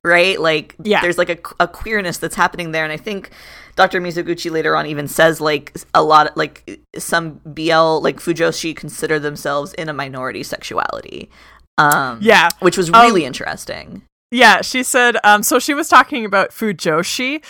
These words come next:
Speaker 2: which is a term that means rotten girl, uh, literally translated. Um, and it was a term from the two thousand four, and B L fans were upset, um, later on about how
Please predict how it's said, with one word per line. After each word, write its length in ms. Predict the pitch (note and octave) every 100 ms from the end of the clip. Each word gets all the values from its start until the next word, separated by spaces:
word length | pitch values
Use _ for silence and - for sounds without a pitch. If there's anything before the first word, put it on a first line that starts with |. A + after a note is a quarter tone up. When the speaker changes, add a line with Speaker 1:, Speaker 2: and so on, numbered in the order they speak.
| -
Speaker 2:
which 200 | - A3
is 140 | A3 G#3
a 80 | G3
term 400 | - G3 F#3+ G3
that 140 | F3
means 420 | F3 F3 E3+ D#3+ - -
rotten 540 | E3 E3+ F#3+ G3+ F#3 E3
girl, 640 | D#3+ D3+ D#3+ G#3 B3+ D#4+
uh, 180 | F#3+ E3+
literally 560 | E3 F3 E3+ E3+ D#3+ D#3+
translated. 840 | - C#3+ B2 D3 F3 F3+ G#3+ A#3 - - _ _
Um, 280 | F3+ F3+ F3+ F#3
and 140 | F#3+
it 60 | F#3+
was 200 | F3+ F3+
a 60 |
term 280 | F#3 - G3
from 140 | F#3+ F3+
the 60 | D3+
two 160 | -
thousand 360 | E3 D#3 D#3+ D3+
four, 460 | - F4+ D#4 C#4+ C4
and 240 | G3 F#3
B 140 | F#3+ G#3+
L 220 | F#3+ F#3+
fans 520 | - D#3+ D3+ D#3+ F3
were 140 | E3 D#3
upset, 400 | - E3+ D#3 -
um, 360 | E3+ D#3 D3+ D3
later 320 | - G3+ G3+ F3
on 260 | F#3+ E4 D4+
about 280 | G#3 G3 -
how 340 | F#3+ F3 E3+